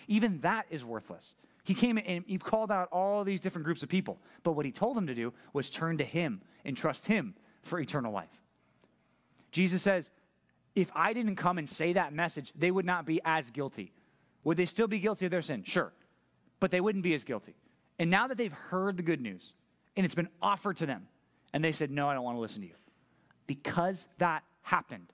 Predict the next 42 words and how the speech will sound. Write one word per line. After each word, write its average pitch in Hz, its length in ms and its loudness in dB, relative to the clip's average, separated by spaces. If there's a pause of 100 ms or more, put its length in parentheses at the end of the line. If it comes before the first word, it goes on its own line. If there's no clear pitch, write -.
(960)
Jesus 131 320 -2
says 131 180 0
it's 120 100 -6
like 143 120 -2
their 139 80 -4
guilt 139 240 -4
goes 123 160 -4
way 120 360 -2
up. 95 160 -4 (1400)
He - 80 -20
says 123 100 -4
they 131 60 0
have 123 80 -2
no 131 140 0
excuse 139 340 -4
for - 100 -8
their 104 100 -4
sin. 87 220 -12 (640)
Verse 135 160 -2
twenty-three, 135 500 -4
"Whoever 151 260 0
hates 170 340 -4
me 147 380 -2 (200)
hates 185 360 -2
my 151 140 0
Father 143 420 -2
also." 127 420 -6 (440)
The, 135 100 -2 (180)
the 156 80 0
people 202 240 2
who 170 120 2
really 156 320 2
were 143 100 0
about 143 200 0
to 135 80 -8
kill 151 220 -2
Jesus, 160 440 -2 (240)
they 160 320 2 (200)
said 185 280 2
they 165 80 2
loved 143 260 -2
God. 98 260 -2